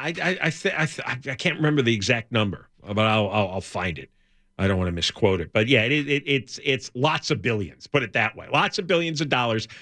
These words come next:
on illegal immigrants. They, they come here and we're supposed to serve them forever with our money.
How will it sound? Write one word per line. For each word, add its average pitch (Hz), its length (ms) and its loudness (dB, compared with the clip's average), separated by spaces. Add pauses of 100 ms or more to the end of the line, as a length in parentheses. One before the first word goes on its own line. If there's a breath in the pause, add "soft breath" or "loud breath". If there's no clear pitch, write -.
(140 loud breath)
on 123 160 2
illegal 139 400 2
immigrants. 113 540 0 (140)
They, 143 220 2
they 156 200 2
come 165 280 -4
here 123 300 2 (340 loud breath)
and 127 180 2
we're 139 120 2
supposed - 360 0
to 110 60 -6
serve 170 320 2
them 101 300 0 (720)
forever 269 440 2 (540)
with 156 140 2
our 226 180 2
money. 240 320 -2